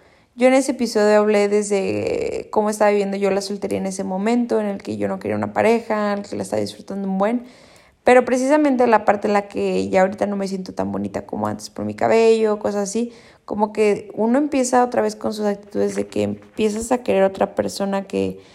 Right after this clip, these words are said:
que esté contigo, ¿no? O sea, y es mucho la validación que te da una pare-, de, la validación que te da una pareja,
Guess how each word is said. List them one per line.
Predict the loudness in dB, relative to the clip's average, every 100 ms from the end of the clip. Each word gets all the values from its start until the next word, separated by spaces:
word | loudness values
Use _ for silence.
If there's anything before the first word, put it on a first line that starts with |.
| -20 _ _
que | -8
esté | -2 2
contigo, | 2 2 0 2
¿no? | 4 4 4
O |
sea, | 4 4 4 2
y | 0 0 2
es | 0
mucho | -2 -2 2 2 2
la | 2 4
validación | 4 2 0 0 -2
que | -4
te | -4
da | -2
una | -2
pare-, | -4 -4 -4 -6
de, | -2 -2 -2 -6 -8
la | 2 4 6
validación | 4 4 2 0 -2 -2 -2
que | -4
te | -4 -2
da |
una | -2 -2
pareja, | 2 4 4 4 0